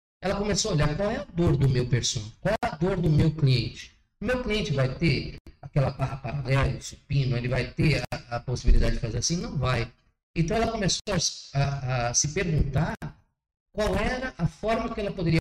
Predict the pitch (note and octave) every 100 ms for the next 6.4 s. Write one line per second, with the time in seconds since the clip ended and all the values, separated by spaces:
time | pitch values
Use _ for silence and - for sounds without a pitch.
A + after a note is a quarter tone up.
0 | D#3+ E3+ - G#3+ E3 - A3+ A#3 - F3+
1 | C#3+ - G3 A3 A3 G3+ G3 G3 G3 G#3
2 | F#3+ - D3 C3 B2 B2+ C3 - C#3+ D#3+
3 | D#3 C#3+ E3 - - _ F#3+ D3 C3+ B2+
4 | C3+ F#3 D4 - _ _ _ _ _ _
5 | - - C#4 D4+ - A3+ B3 B3+ - -
6 | - C4 D4 -